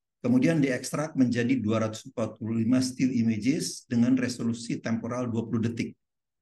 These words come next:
Nah, tentu saja yang dua ratus empat puluh lima itu karena nanti, nanti ada, ada sekitar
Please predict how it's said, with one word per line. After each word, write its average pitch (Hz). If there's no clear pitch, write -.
Nah, 104
tentu 117
saja 120
yang 143
dua 110
ratus 107
empat 110
puluh 120
lima 113
itu 101
karena 113
nanti, 110
nanti 117
ada, 113
ada 113
sekitar 107